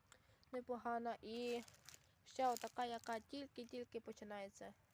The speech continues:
Починає крутитися. А зараз покажу,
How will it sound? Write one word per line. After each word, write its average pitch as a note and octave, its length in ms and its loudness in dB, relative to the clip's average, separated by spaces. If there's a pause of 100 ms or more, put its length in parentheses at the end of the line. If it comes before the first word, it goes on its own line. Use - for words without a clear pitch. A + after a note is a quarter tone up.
(140)
Починає B3 400 0
крутитися. G3 600 -8 (1800)
А G#3 100 -6
зараз A#3 320 -2
покажу, A3 580 -6